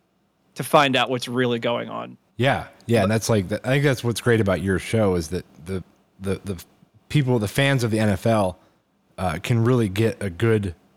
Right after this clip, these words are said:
Speaker 2: grasp
Speaker 1: Yes.
Speaker 2: on the whole spectrum from you guys, because you talk about everything. Like, if we were to ever do N F L chat on our show, it would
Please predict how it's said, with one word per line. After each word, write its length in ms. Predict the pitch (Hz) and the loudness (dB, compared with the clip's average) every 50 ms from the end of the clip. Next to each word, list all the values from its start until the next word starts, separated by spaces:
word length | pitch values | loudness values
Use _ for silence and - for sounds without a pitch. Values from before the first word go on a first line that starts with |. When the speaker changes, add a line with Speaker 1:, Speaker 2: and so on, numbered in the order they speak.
| _ - 101 | _ -12 -6
Speaker 2:
grasp 420 | 92 113 117 113 113 110 101 - | -2 0 2 2 2 0 -2 0
Speaker 1:
Yes. 40 | 107 | 0
Speaker 2:
on 160 | 101 95 95 | 2 2 2
the 100 | 92 90 | 2 0
whole 280 | - - - 127 117 104 | -2 0 0 2 2 2
spectrum 680 | - - - - 107 98 - - - 104 90 85 85 82 | 0 -4 -4 0 0 0 0 0 -2 -2 -2 -2 -4 -6
from 240 | - - - 107 98 | -6 -4 -2 0 0
you 160 | 95 110 143 | 2 2 0
guys, 400 | 139 127 95 85 82 85 85 - - _ _ _ _ _ _ _ _ _ _ _ _ _ | 0 0 -2 -4 -6 -10 -12 -14 -16 _ _ _ _ _ _ _ _ _ _ _ _ _
because 180 | - 101 113 120 | -6 -2 0 0
you 80 | 151 147 | 0 0
talk 220 | - 156 143 123 | 0 0 -2 0
about 160 | 135 139 123 | 0 0 2
everything. 480 | 139 185 190 156 110 92 78 73 78 - _ _ _ _ _ _ - | 2 2 2 0 0 -2 -6 -10 -12 -20 _ _ _ _ _ _ 0
Like, 140 | 120 123 117 | 0 0 0
if 120 | 110 104 | 0 0
we 100 | 147 165 | 2 2
were 80 | 170 160 | 2 2
to 100 | 156 139 | 2 2
ever 240 | 127 131 135 147 143 | 0 0 0 0 0
do 300 | 135 135 123 113 110 - - 123 | 2 2 2 2 0 0 0 0
N 140 | 120 120 | 0 0
F 160 | 120 113 - 113 | 0 0 0 0
L 340 | 107 113 113 113 110 101 - _ _ _ _ _ _ _ _ - | 2 2 2 2 0 -2 -6 _ _ _ _ _ _ _ _ -12
chat 380 | - - - 120 110 117 - - - | -8 -2 0 2 2 2 0 -2 -2
on 120 | 110 104 95 | 0 0 0
our 220 | 90 110 113 123 | 2 2 0 0
show, 240 | - - 139 135 117 | 0 0 0 0 2
it 60 | 120 | 2
would 180 | 117 123 - | 2 0 0